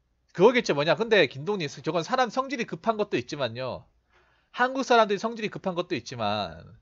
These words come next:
공짜에 예민해서요, 공짜. 공짜에 미친 사람도 많기 때문에. 오천,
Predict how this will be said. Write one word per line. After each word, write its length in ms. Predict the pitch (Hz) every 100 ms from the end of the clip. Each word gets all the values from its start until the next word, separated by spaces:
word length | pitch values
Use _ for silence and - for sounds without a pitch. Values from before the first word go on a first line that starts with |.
| _ _ _ -
공짜에 420 | 143 151 247 160
예민해서요, 380 | 113 117 95 82
공짜. 260 | 101 98 87
공짜에 320 | 127 127 165
미친 220 | 143 170
사람도 240 | 165 127 92
많기 280 | 90 117
때문에. 320 | 92 82 82 - _ _ _ _ _
오천, 480 | 139 190 233 202